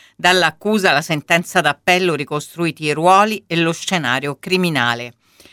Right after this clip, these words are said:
A Sabaudia lutto cittadino per i funerali di Simone Besco.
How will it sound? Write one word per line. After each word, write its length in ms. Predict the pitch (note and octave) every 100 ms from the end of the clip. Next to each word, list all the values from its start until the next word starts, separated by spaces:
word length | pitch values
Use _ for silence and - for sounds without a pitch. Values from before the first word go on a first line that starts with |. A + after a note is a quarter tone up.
| - - _ _
A 100 | E3
Sabaudia 460 | G#3 F#3 A#3 G#3
lutto 380 | F#3 F3+ - E3
cittadino 640 | - - - D#3+ C#3 C3+ C3
per 140 | C#3+
i 60 | C#3+
funerali 480 | D#3+ C#3 C#3+ C#3+
di 100 | C#3+
Simone 420 | C#3+ D#3 D3 D3 C3
Besco. 680 | C3 B2+ - - C#3 A#2+